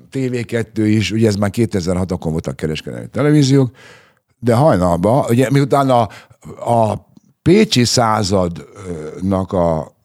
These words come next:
ö, parancsnokát ugye fejbe dobták egy, egy, ö, bazatkővel, és, ö, őt bevitték a Honvéd kórházba, és az volt a szerencséje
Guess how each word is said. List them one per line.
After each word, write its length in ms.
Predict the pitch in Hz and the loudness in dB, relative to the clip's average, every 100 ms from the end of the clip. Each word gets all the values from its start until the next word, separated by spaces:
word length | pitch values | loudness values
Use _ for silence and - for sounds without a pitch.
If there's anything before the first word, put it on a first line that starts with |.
| _ - | _ -12
ö, 360 | 87 80 71 67 - | -8 -6 -8 -10 -6
parancsnokát 720 | 104 107 104 110 113 113 - | -2 -2 -2 -6 -4 -6 -4
ugye 200 | 113 117 | -4 -4
fejbe 500 | 113 107 82 80 - - _ _ | -4 -4 -2 -6 -8 -14 _ _
dobták 460 | 92 80 82 78 76 | -10 -8 -8 -8 -8
egy, 300 | 76 71 - | -10 -12 -14
egy, 280 | 80 78 73 | -10 -10 -10
ö, 140 | 67 62 - | -12 -14 -10
bazatkővel, 720 | 80 98 127 131 139 139 147 139 - - - _ _ | -6 -4 -6 -6 -6 -4 -6 -8 -18 -18 -20 _ _
és, 400 | - 107 104 - | -6 -2 -2 -4
ö, 160 | 110 107 104 | -6 -6 -6
őt 140 | 104 98 | -6 -2
bevitték 640 | 120 110 92 - 82 78 | 0 -2 -4 -8 -10 -8
a 240 | 82 80 80 - _ - | -6 -4 -6 -12 _ -10
Honvéd 380 | 101 92 110 | -6 -4 -4
kórházba, 400 | - 120 117 104 | -2 -2 -2 -2
és 100 | 123 | -2
az 260 | - 147 127 | 0 0 0
volt 240 | 117 101 | 0 -2
a 60 | 98 | -2
szerencséje 1080 | 87 95 90 90 82 87 87 87 101 117 | -2 -2 0 -4 -6 -4 -2 -2 -2 -4